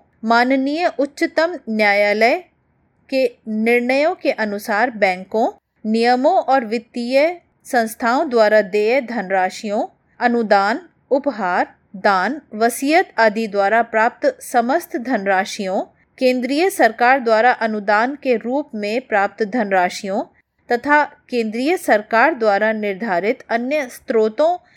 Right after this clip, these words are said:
से प्राप्त सभी धनराशियों को मिलाकर एक निधि अस्तित्व में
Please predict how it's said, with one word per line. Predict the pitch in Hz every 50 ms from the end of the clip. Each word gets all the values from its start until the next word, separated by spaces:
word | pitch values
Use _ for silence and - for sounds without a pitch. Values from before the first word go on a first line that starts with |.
| _ _
से | - - 262 220
प्राप्त | 220 - 233 214 214 214 - -
सभी | 285 269 - - 240 240 320 392
धनराशियों | 370 302 262 233 214 202 202 196 190 190 - - 240 240 262 294
को | 285 - 220 208
मिलाकर | 208 202 196 196 196 180 175 175 - 240 262 262 -
एक | 262 254 254 233
निधि | 233 214 208 208 208 190 196 285 311 254 - -
अस्तित्व | 226 226 - - - 294 294 - 277 240
में | 214 208 208 226 233